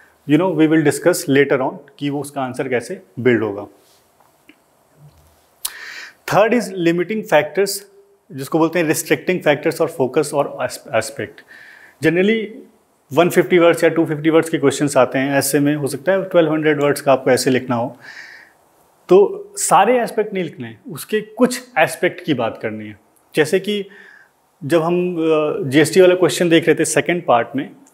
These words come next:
या फर्स्ट पार्ट में, तो फर्स्ट पार्ट में ही, अ, क्वेश्चन पूछा गया था कि इसके कौन से, अ, you know, इनडायरेक्ट टैक्सेस सब्स्यूम किए गए हैं, that is focus। And या फिर सेकंड पार्ट में बोला गया था रेवेन्यू इम्प्लीकेशंस के बारे में,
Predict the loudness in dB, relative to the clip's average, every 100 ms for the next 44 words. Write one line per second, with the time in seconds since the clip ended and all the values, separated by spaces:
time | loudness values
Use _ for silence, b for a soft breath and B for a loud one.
0 | _ _ _ _ -18 -2 0 2 2 0
1 | 2 2 2 -10 -14 B B B B -4
2 | 4 4 4 2 0 0 -10 -10 -12 -12
3 | -12 -14 -14 -14 -12 -12 -2 -2 -2 -6
4 | -6 -2 0 0 -2 -4 -4 -4 -4 0
5 | -2 -2 B B B 0 4 4 2 2
6 | 0 -2 -14 -20 _ _ _ _ _ _
7 | -20 -20 -12 -2 0 2 0 0 2 4
8 | 2 0 -2 -2 0 -4 -2 -2 0 0
9 | -2 -2 -8 -12 -2 0 0 -4 -8 -20
10 | -4 -4 -2 -8 -10 -18 B B B B
11 | B 0 2 0 2 2 2 0 -2 -2
12 | -2 -2 -2 0 0 0 0 0 0 0
13 | -2 0 0 0 -2 -4 -4 -6 -4 -6
14 | -10